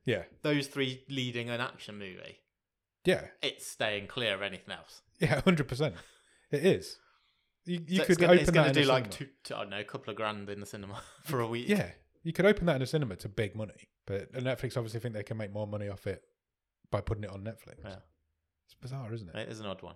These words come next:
Speaker 1: It is an odd one.
Speaker 2: You've had all year to do it as well.
Speaker 1: Yeah.
Speaker 2: Or just do it a couple of weeks later.
Speaker 1: Yeah.
Speaker 2: Ah, same day as, mm,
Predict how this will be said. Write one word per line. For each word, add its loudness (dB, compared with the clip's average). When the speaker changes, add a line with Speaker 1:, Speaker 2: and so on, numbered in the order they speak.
Speaker 1:
It -10
is -4
an -6
odd -6
one. -14
Speaker 2:
You've -16
had -10
all -4
year -4
to -14
do -4
it -6
as -16
well. -8
Speaker 1:
Yeah. 8
Speaker 2:
Or 4
just -8
do 8
it 6
a -4
couple -6
of 2
weeks 2
later. 4
Speaker 1:
Yeah. -2
Speaker 2:
Ah, -2
same -6
day 2
as, -4
mm, -10